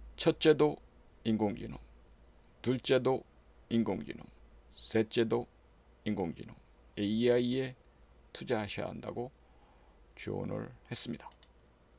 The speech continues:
그러면서 그는 이제 한국의, 어, 파이브 지 인프라 위에 실력 있는 에이아이 벤처 기업이 있다면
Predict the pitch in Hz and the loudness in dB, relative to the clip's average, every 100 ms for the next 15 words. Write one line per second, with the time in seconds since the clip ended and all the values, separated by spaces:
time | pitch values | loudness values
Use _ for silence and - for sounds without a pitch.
0 | - - - _ _ - - - - _ | -20 -20 -20 _ _ -20 -20 -20 -20 _
1 | _ - 131 131 123 123 117 113 104 104 | _ -2 2 2 4 4 6 4 4 4
2 | 95 98 98 135 143 131 120 123 143 - | 4 0 -2 -2 0 0 2 2 0 -14
3 | _ _ - - - _ - _ - - | _ _ -20 -20 -20 _ -20 _ -12 -10
4 | - 95 - - 127 131 143 - 104 107 | -10 -10 -12 2 6 6 6 0 0 0
5 | 113 104 101 104 120 143 - - - - | 2 2 2 0 -2 -4 -14 -20 -20 -20
6 | - - - - 131 135 123 113 110 101 | -20 -14 -6 -2 2 4 4 2 2 0
7 | - - 107 110 113 120 120 123 - 110 | -6 -8 -4 0 4 4 4 0 -2 -2
8 | 107 117 110 98 101 101 98 - 92 101 | 2 2 2 2 0 2 -2 -2 -2 -2
9 | 113 | -4